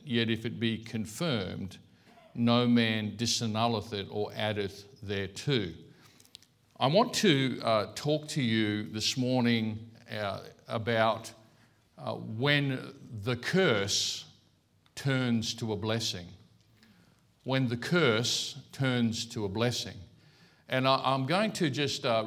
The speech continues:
reference what Christ did for us in becoming a curse for us and how that fell out unto great blessing for us.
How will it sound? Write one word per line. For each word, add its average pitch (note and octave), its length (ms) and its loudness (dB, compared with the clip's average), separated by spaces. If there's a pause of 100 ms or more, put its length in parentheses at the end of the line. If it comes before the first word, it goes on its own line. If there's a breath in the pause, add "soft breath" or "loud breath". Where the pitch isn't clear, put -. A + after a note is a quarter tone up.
reference C3 640 0
what A#2 200 -4
Christ B2+ 840 -4
did A#2+ 240 0
for A2+ 260 -4
us G#2+ 580 -2 (600 loud breath)
in B2+ 280 2
becoming B2+ 580 -2
a G#2 80 -4
curse A#2+ 680 0 (140)
for C#3+ 320 -2
us G2+ 640 -2
and A2 140 -8
how C3 240 2
that A#2 260 0
fell B2 320 -2
out A#2 300 2
unto G#2+ 280 -6
great A2+ 380 -4
blessing A#2 460 -2
for A#2 220 -2
us. A2 280 2